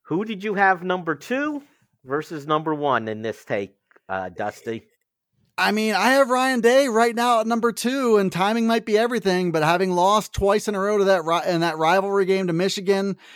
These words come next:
Speaker 2: it's got some unrest, it's got some, uh, uneasiness. When Ohio State runs into any adversity whatsoever, it's like, it's like panic alarms are, are being set off. Like, two years ago, their defense wasn't in a good place, and it was like,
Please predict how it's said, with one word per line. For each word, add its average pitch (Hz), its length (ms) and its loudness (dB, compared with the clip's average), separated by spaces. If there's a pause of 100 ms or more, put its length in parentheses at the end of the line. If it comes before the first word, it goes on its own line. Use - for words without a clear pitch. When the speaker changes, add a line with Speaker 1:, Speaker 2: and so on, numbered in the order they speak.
Speaker 2:
it's 139 200 -4
got 190 260 0
some 175 240 -4
unrest, 180 580 2
it's 156 140 -4
got 180 220 0
some, 151 360 -2
uh, 147 220 -2
uneasiness. 190 760 -2
When 156 280 -2
Ohio 156 360 2
State 202 240 -6
runs 170 220 -2
into 143 180 -4 (120)
any 190 220 -4
adversity 170 580 -4
whatsoever, 156 840 -2 (360)
it's 160 220 -4
like, 165 420 -2 (340)
it's 175 200 -10
like 156 220 0
panic 202 400 0
alarms 120 500 0
are, 123 300 -2
are 127 160 0
being 131 240 -2
set 131 240 -2
off. 113 280 0
Like, 120 200 -6
two 247 160 -4
years 214 260 2
ago, 151 420 0 (260)
their 147 140 0
defense 156 540 -2
wasn't 175 320 2
in 151 80 -4
a 151 40 -4
good 151 260 -4
place, 190 400 -2
and 151 80 -4
it 143 40 -2
was 135 160 -6
like, 147 300 -4